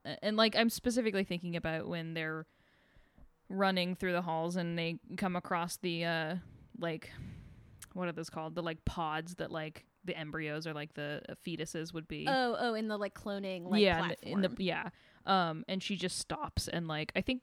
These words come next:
Speaker 1: I think that's when Wrecker is just like, "Come
Speaker 2: Yeah.
Speaker 1: on, we have to keep going." Um, but, like, it stops, and I think that's, like, just off the heels of, like, seeing all of the stills.
Speaker 2: Yeah, it is.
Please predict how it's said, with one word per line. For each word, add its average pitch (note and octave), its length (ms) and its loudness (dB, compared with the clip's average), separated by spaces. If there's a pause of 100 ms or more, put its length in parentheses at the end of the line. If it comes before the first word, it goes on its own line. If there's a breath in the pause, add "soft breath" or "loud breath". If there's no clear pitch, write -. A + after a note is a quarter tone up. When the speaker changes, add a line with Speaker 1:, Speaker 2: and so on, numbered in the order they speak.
(100)
Speaker 1:
I A#3+ 60 0
think D4 140 0
that's - 160 -2
when G3 120 2
Wrecker D#3 360 -4
is D#3+ 100 -4
just - 160 -8
like, D#3+ 80 -6
"Come A#3+ 100 -4
Speaker 2:
Yeah. G#3 80 -2
Speaker 1:
on, D3+ 60 -6
we D#3+ 80 -6
have E3 140 -12
to - 60 -18
keep - 160 -16
going." D#3 240 -6 (380 loud breath)
Um, F#3 520 4 (500)
but, - 140 6
like, G#3 320 4 (420)
it A#3 160 6
stops, A#3+ 400 6
and B3+ 80 4
I C4+ 40 4
think C#4+ 180 0
that's, A4+ 140 0
like, G#4 160 2
just G3+ 280 4
off A3 120 4
the C4 80 10
heels G3+ 280 4
of, G3 120 2
like, E3 240 2 (180)
seeing F3+ 460 2
all D#3+ 320 0
of D#3+ 140 -4
the E3 360 -2 (140)
stills. D3+ 840 0
Speaker 2:
Yeah, A#3+ 220 -2
it G3 120 -8
is. - 200 -16